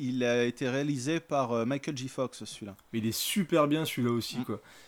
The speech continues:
Speaker 2: Et, euh, c'est un couple qui, en fait, l'autre, c'est un peu le gros macho, une, une espèce d'ordure et tout, qui, qui veut essayer de toucher l'argent de son assurance vie, parce que je, je crois qu'il est endetté ou un truc comme ça. Et c'est un gros feignant qui reste chez lui à rien foutre, qui veut pas trouver de boulot.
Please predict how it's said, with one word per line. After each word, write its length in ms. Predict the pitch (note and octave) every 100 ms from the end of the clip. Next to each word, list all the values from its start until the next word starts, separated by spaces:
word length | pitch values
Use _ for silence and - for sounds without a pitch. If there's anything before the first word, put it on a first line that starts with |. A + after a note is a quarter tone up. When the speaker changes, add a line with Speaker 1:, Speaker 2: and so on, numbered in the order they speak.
| - A#2+
Speaker 2:
Et, 100 | A#2
euh, 280 | A#2 A#2 A#2
c'est 220 | - A#2+
un 120 | A2+
couple 380 | - F#3 - C3+
qui, 760 | - - B2 B2 A#2 A2+ A2 A2
en 40 | G#2+
fait, 160 | D3
l'autre, 140 | D#3 D#3
c'est 100 | B2
un 60 | A2
peu 140 | C#3
le 100 | B2+
gros 200 | A2 A#2+
macho, 520 | B2 A#2 - C#3+ C#3+
une, 120 | A#2+ A2
une 220 | G#2 G#2+
espèce 300 | G#2+ A#2+ G#2+
d'ordure 360 | A#2 A2+ C3+ B2+
et 60 |
tout, 220 | A2+ C#3+ C3
qui, 500 | - G#2+ G2+ G2+ F#2+ - - -
qui 180 | - -
veut 160 | A#2+ D3
essayer 200 | C#3 D3+
de 60 | -
toucher 420 | C#3+ A#2+ D3+ D3+
l'argent 460 | C3 A#2 B2 C3+
de 120 | B2+ A2
son 180 | -
assurance 380 | A#2 - A#2+ A#2+
vie, 100 | B2
parce 100 | C#3+
que 100 | -
je, 80 | G#2+
je 80 | -
crois 140 | C#3
qu'il 160 | - A#2
est 20 |
endetté 640 | A2+ A2+ A#2+ D3 D3 D3
ou 280 | C#3 A#2+ A#2
un 60 | A2+
truc 200 | - A2+
comme 160 | A#2+
ça. 200 | A2 C3+ - - -
Et 80 | A2+
c'est 160 | A2 A#2+
un 80 | A#2
gros 200 | A2+ B2
feignant 380 | - B2+ C#3
qui 140 | C#3 -
reste 160 | A2+
chez 120 | - A#2
lui 140 | A#2
à 60 | G#2+
rien 180 | A2+
foutre, 380 | A2+ - C#3+ -
qui 140 | A2+ A2+
veut 60 |
pas 120 | G#2
trouver 220 | A#2 A#2 G#2+
de 40 |
boulot. 280 | G2+ A2+